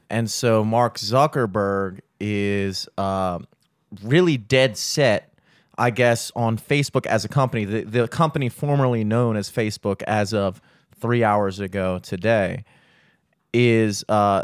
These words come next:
they really wanna kinda start moving the social media internet experience to the next phase. And that next phase is basically existing in a virtual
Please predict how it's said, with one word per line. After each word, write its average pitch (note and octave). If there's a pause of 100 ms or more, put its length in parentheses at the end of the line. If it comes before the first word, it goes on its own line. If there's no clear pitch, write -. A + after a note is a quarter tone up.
(120)
they A#2+
really C#3
wanna A#2+
kinda A2
start -
moving A2+ (140)
the G2+
social A#2
media G#2+ (520)
internet B2+
experience G#2+
to -
the A2+
next G#2
phase. - (460)
And A#2
that B2+
next B2
phase A#2
is G#2+
basically A#2+
existing A2+
in G#2+
a G#2+
virtual G#2